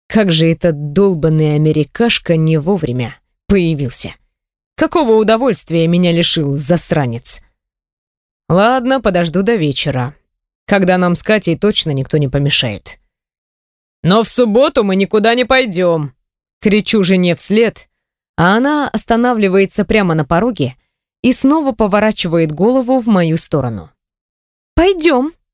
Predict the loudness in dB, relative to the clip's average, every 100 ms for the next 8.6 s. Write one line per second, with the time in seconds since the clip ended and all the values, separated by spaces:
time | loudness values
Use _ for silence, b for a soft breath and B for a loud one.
0 | _ -2 0 2 2 2 0 0 0 0
1 | 0 0 0 -4 -4 _ _ -2 0 2
2 | 0 0 0 -2 -6 -6 -10 -12 _ _
3 | _ _ _ -2 2 2 2 0 -6 -18
4 | _ _ _ _ _ _ -4 0 2 0
5 | -4 _ _ _ _ _ _ _ -6 -2
6 | -2 0 0 2 0 0 0 -2 0 -2
7 | 0 0 0 0 2 2 2 0 -4 -2
8 | 0 0 -2 -6 -8